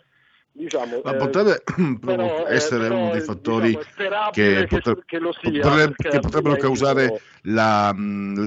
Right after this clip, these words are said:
Speaker 2: il commissariamento dell'Italia, un comportamento, se, se
Speaker 1: Eh.
Speaker 2: si persistesse.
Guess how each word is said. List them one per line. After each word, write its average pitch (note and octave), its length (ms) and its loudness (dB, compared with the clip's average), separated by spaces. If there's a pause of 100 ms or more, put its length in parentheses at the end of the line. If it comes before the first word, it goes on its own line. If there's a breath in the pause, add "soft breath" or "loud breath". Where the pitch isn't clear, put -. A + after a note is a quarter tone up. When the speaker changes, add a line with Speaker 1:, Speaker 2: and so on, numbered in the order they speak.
Speaker 2:
il G#2+ 60 -8
commissariamento A#2 640 -2
dell'Italia, G#2+ 540 0
un F2 80 -8
comportamento, F#2+ 560 -8
se, G#2 340 0
se G#2 180 -4
Speaker 1:
Eh. F#2+ 40 0
Speaker 2:
si G2 760 -4
persistesse. - 720 -4